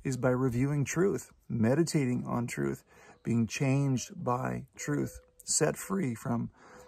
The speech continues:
the old captivity of selfishness. Um, so today, be liberated by love, because love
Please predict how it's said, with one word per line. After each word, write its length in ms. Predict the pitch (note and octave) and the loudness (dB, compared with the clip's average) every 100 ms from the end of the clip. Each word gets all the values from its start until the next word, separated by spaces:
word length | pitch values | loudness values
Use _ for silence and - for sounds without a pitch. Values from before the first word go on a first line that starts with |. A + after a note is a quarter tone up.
| - | -10
the 180 | - - | -6 -2
old 320 | - C#3 C3+ | 0 0 0
captivity 640 | - C#3 - - D3+ A#2+ A2+ | 2 0 0 0 2 2 -2
of 100 | A#2+ | -2
selfishness. 760 | - B2+ B2 D3+ - - - - - - - - - - - - | 0 0 -2 -6 -6 -4 -6 -8 -14 -20 -20 -20 -20 -20 -6 0
Um, 360 | B2+ A#2 A#2 - | 2 2 0 -2
so 220 | - C#3+ | 2 2
today, 380 | B2+ C#3 E3+ E3 | 2 2 4 4
be 180 | A2 B2 | 2 2
liberated 500 | B2+ C#3+ C#3+ C3+ B2+ | 4 2 2 0 0
by 140 | B2+ | 0
love, 480 | B2 C3 A#2 A#2 - _ _ _ _ | 2 2 0 -2 -8 _ _ _ _
because 320 | - - A2 | -6 -4 -2
love 420 | B2+ E3 C3 B2 | 2 4 4 0